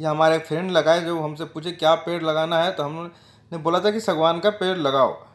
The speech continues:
ये लगभग आपसे पन्द्रह से सत्रह साल के अंदर ये जो है पेड़ तैयार हो जाता है, चौदह साल पे भी हो जाता है तैयार। थोड़ा ज़मीन के ऊपर है, आप देख रहे कैसे करते हैं इसके ऊपर।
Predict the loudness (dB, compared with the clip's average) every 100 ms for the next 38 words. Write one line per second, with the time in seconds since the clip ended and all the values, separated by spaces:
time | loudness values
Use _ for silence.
0 | _ _ _ _ _ -8 -4 -2 2 4
1 | 4 2 -2 -2 0 -4 0 -2 2 2
2 | 2 -2 -16 _ _ _ -16 -6 0 4
3 | 2 2 -2 -2 -2 -2 -4 -6 _ _
4 | _ _ _ _ _ -8 0 4 6 4
5 | 0 -6 -4 2 4 4 4 0 2 2
6 | 2 0 -4 -12 -10 -6 -4 -4 -4 -4
7 | -4 -2 -2 -2 0 4 4 2 -8 _
8 | -4 -2 -2 -4 -4 -4 -4 -2 0 2
9 | 4 2 0 -6 -6 -4 -4 -4 -4 -4
10 | -4 -6 -6 -8 -16 _ _ -12 -6 -2
11 | 0 0